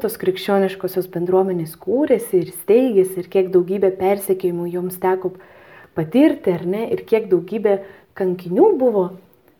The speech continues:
bet tai dabar irgi vyksta šiame pasaulyje. Vidurio rytuose ir ypatingai daugybė kitų pasaulio šalių dabar ir, ir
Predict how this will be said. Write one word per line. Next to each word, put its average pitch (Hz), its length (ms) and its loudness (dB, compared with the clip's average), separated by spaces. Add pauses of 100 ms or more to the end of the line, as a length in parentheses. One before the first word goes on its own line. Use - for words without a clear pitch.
bet 226 160 -4
tai 302 80 2
dabar 277 240 4
irgi 240 280 2
vyksta 185 320 0
šiame 180 280 0
pasaulyje. 170 560 -6 (1300)
Vidurio 202 360 6
rytuose 240 800 4
ir 180 240 -2
ypatingai 190 600 4 (600)
daugybė 190 560 2
kitų 226 240 0
pasaulio 208 400 -2
šalių 190 360 0 (800)
dabar 196 280 0
ir, 220 460 2 (180)
ir 233 140 6